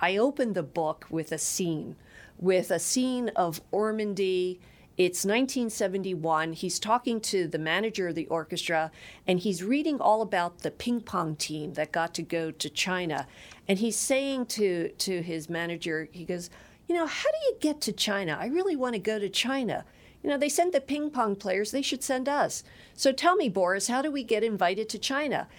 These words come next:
And so I describe this scene as if I'm there. You know, it's a form of narrative nonfiction. And so when you're writing, you can do that.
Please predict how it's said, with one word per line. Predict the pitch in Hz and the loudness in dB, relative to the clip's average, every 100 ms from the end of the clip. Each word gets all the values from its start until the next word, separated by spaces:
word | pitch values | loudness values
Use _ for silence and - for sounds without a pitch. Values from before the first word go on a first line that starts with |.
| - - - | -20 -12 0
And | 285 | 2
so | 277 302 | 6 4
I | 302 | 4
describe | 294 285 - - 269 294 349 359 | -2 -2 -2 0 0 4 4 2
this | 233 233 | -2 0
scene | - - 262 247 - | 0 0 -2 -2 0
as | 208 202 | 0 0
if | 240 226 | -2 0
I'm | 202 190 | 0 0
there. | 214 254 196 175 180 - - - | 0 2 2 2 0 -8 -20 -4
You | 302 | 2
know, | 254 | 4
it's | 233 | 4
a | 233 | 0
form | - 254 233 | 0 0 0
of | 180 | 0
narrative | 185 196 208 202 | 0 2 2 0
nonfiction. | 170 180 180 - 220 214 - - 151 - - | 0 -2 0 -2 -2 -2 -2 -2 -4 -10 -4
And | - 240 | 0 2
so | 285 | 2
when | 269 | 2
you're | 247 226 | -2 -2
writing, | 220 294 392 233 | 2 4 4 2
you | 214 233 | -2 -2
can | 254 | -2
do | 202 269 | 0 2
that. | 226 - | 2 0